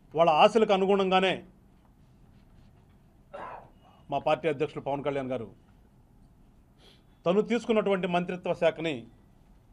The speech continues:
సమర్థవంతంగా నిర్వర్తించాలి అనే ఒక ఆలోచనతో పార్టీ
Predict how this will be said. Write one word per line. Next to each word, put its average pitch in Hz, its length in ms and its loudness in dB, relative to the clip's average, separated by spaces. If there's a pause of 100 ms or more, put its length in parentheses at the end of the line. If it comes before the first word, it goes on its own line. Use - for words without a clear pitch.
(560)
సమర్థవంతంగా 147 640 -4 (1500)
నిర్వర్తించాలి 202 760 2
అనే 190 180 0
ఒక 175 80 -2 (100)
ఆలోచనతో 196 480 2 (3000)
పార్టీ 180 360 2